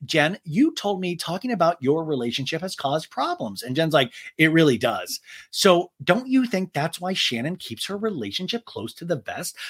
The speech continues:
So Heather saying this exactly what she should say if she is Shannon's friend. And Tamara's like, "Well, I don't know." We cut to Emily and Shane at this restaurant, Las Brisas. And, uh,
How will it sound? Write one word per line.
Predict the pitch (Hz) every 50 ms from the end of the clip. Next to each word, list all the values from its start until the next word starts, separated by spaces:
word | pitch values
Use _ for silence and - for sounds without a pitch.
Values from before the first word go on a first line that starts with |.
| - -
So | - 349 370
Heather | 220 233 311 339 392 415 392
saying | - - 262 262 269 269 277 254
this | 240 254 240 - -
exactly | 240 220 220 214 202 247 254 277 285 277 226 233 247
what | 240 254 247 -
she | - 277 269
should | 202 - 269 320 349 302
say | - - 202 160 131 113 120
if | 135 -
she | - - 170 156
is | 156 147 127 - _
Shannon's | - - - 131 139 147 175 190 185 -
friend. | - 240 294 294 - 107 101 95 _ - - - - -
And | 135 -
Tamara's | 170 165 160 156
like, | 143 135 117 107
"Well, | 120 123 123
I | 127 139 147 160 175
don't | 185 190 196 196
know." | 208 208 202 185 165 143 131 131 131 127 - - - _ _
We | 156 202 220
cut | 214 - - 254 262 254 - -
to | 208 202 196 190 196 - -
Emily | 165 180 196 202 196 185
and | 170 156 135
Shane | - 151 147 147 143
at | 135 117
this | 131 123 -
restaurant, | - 135 131 131 - - 131 120 120 117
Las | 123 120 120 117 - -
Brisas. | 104 110 117 147 175 196 - - - 101 95 101 - - - - - _ - - - - - _ _
And, | - 156 156 156 156 156 156 160 151
uh, | 151 147 147 147 147 147 147 151 151